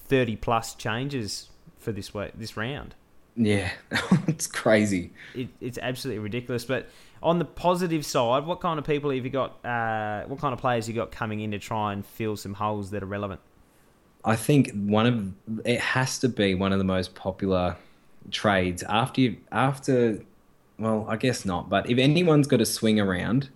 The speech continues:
Speaker 2: that's fine when you're trading out, like, the likes of Adams. But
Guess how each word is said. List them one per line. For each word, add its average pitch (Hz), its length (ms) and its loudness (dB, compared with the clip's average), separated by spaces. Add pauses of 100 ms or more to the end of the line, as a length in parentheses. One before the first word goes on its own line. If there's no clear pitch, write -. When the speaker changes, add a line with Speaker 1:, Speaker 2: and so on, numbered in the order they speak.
(100)
Speaker 2:
that's 101 240 2
fine 95 340 2
when 92 120 0
you're 92 60 -2
trading 95 400 2
out, 92 180 -2
like, 92 200 -4
the 95 60 -4
likes 92 300 0
of 90 120 -8
Adams. 98 440 0
But 95 300 -2